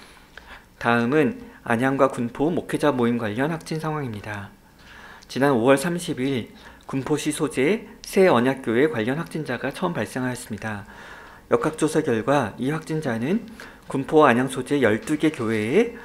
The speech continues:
목사, 신도, 가족 등 스물다섯 명과 함께 지난 오월 이십오 일부터 이십칠 일까지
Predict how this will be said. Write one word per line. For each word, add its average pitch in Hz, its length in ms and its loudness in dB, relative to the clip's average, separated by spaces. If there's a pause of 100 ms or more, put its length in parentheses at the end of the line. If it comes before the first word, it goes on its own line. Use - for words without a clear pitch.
(220)
목사, 135 680 4
신도, 139 540 0
가족 - 420 -6
등 147 300 2 (280)
스물다섯 170 540 -2
명과 131 280 -2
함께 127 600 -4 (360)
지난 135 280 2
오월 131 380 8
이십오 131 340 2
일부터 117 640 0 (180)
이십칠 - 420 -6
일까지 175 640 -4